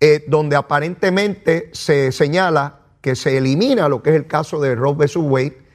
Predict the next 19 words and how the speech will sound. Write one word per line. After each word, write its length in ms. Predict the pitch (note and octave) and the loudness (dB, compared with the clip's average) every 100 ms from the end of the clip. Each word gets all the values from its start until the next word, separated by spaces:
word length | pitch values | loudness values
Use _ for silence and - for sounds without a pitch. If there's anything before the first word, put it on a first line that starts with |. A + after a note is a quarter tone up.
| _ _ | _ _
que 140 | - B2+ | -2 0
ha 80 | |
gobernado 640 | B2+ D#3 D3 C3 D#3+ E3+ D3 | 0 0 2 2 0 0 -2
por 200 | C3 G#2 | -6 -4
tantas 340 | C#3 B2+ C#3 | -6 -4 -2
décadas 420 | B2+ D3 C#3+ C3+ A#2 | -2 0 -2 -2 0
ya 360 | D3 D#3 - _ _ | 0 -2 -8 _ _
todo 220 | D#3 D#3 | 2 2
lo 80 | D3+ | 2
que 140 | C3+ B2+ | -2 -2
tiene 240 | C#3+ C#3+ | -2 -2
que 100 | C3+ | -2
ver 140 | C3 | -2
con 160 | B2+ C#3 | -2 -2
el 80 | C3 | 0
aborto 340 | B2 C3 - | -2 -4 -2
en 60 | C#3 | -2
la 100 | C#3+ | -2
nación 480 | D#3 - C#3+ C#3+ | -4 0 0 -2